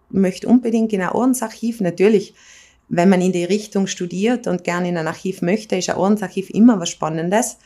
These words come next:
Ich hätte mir vielleicht nicht die Kapuziner ausgesucht, weil ich war eher immer im Mittelalter verankert. Und das gibt's bei den Kapuziner einfach nicht. Aber jetzt im Nachhinein muss ich sagen,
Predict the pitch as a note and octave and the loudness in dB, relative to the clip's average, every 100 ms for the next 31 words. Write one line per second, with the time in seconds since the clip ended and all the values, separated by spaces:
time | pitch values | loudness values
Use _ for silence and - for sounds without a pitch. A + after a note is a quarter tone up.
0 | _ - E3+ F#3+ A#3+ A3 F#3+ E3 E3 E3 | _ -4 -2 0 0 0 0 0 0 -6
1 | E3 D#3+ D#3+ D#3 D#3 E3+ A3+ B3 B3 B3+ | -6 -6 -8 -8 -6 0 0 2 -2 -2
2 | A#3+ C4 D#4 - F3+ F3+ E3+ E3+ F3 F#3 | -4 -4 -6 -6 -4 -4 -4 -4 -4 -4
3 | - G#3 G3 F#3 A3 A3 G3+ A3+ A3+ G#3+ | 0 2 2 0 -2 -4 -2 -4 -6 -4
4 | G3 F#3+ B3 B3 B3+ C4+ _ _ - - | -2 2 2 2 -2 -4 _ _ -20 -20
5 | _ - F3+ E3+ E3+ F3 - G3 G3+ - | _ -2 0 0 0 -4 -6 -8 -8 -4
6 | G#3 A3 A3 G3 G#3+ A3+ G#3+ G#3+ A3+ A#3 | 0 2 2 4 4 6 6 6 4 2
7 | A3+ A3+ E4+ - - - - - - E3+ | 2 2 2 -6 -20 -20 -20 -20 2 4
8 | F#3 G#3 A#3+ B3 A3+ - G3+ G#3 G3 F3+ | 4 4 4 4 2 2 0 2 2 2
9 | F#3+ - G#3 G3 G3 G3 F#3 F#3 F#3+ F#3+ | 2 2 2 4 2 0 -4 -2 0 -2
10 | F#3 | -4